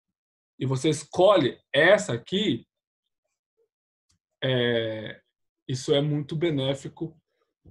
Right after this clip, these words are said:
para o seu aprendizado. E aí vem com um assunto que tá aí, que é,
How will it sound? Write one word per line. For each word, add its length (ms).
para 680
o 40
seu 160
aprendizado. 560
E 60
aí 500
vem 220
com 140
um 100
assunto 600
que 140
tá 280
aí, 440
que 200
é, 320